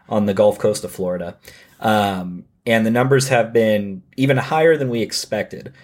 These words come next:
Um, in six months, it did ninety-seven thousand dollars in gross rent. Um, we anticipated it would do about one fifty to one sixty, so it's on track for one eighty. So it's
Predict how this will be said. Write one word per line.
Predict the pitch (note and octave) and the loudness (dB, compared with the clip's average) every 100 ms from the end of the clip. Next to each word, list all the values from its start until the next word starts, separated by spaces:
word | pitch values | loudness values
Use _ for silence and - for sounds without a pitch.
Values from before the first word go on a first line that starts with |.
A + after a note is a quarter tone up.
| _ _ - | _ _ -6
Um, | G#2+ G#2 G#2+ | -4 -4 -4
in | B2 G#2+ | -4 -4
six | G2+ - - D#3+ - | -4 -4 0 -2 -2
months, | C3+ C#3 E3 F3+ - - | -2 -2 -2 -6 -10 -4
it | A2+ G2 | -4 -2
did | F#2+ A2 G#2+ G#2 G#2 _ _ | 0 2 4 2 -2 _ _
ninety-seven | A2 A#2 C3 C3+ C3 C#3 B2+ | -4 0 0 0 2 2 2
thousand | B2+ A#2 A#2+ | 0 0 0
dollars | A2 A#2 C#3 C3+ | 0 0 -2 -4
in | - G#2+ | -6 -4
gross | A2+ A2+ - | 0 0 0
rent. | A#2 D3 - _ _ _ - | -2 -2 -8 _ _ _ -4
Um, | A2 G#2 G#2+ | -2 0 0
we | A#2+ | 2
anticipated | C3+ C3 C3+ - C#3 B2+ | 2 2 -2 2 2 2
it | |
would | A2 | 0
do | A2 | 0
about | A#2 G#2+ G2+ | 0 0 0
one | A2 A#2 | -2 -2
fifty | B2 A#2 B2 | -2 -4 -2
to | G#2 | -2
one | G#2+ A2+ | -2 -2
sixty, | - A2+ - D3 | -2 -4 -4 -4
so | C#3 A2+ | 0 0
it's | B2+ | 0
on | A#2+ | 0
track | - B2+ B2+ | 0 0 0
for | G#2+ | -4
one | G#2 G#2+ - | -4 -6 -6
eighty. | G#2 G2+ - - | -6 -6 -10 -8
So | G#2 | -2
it's | G#2+ G2 - | -2 -2 -8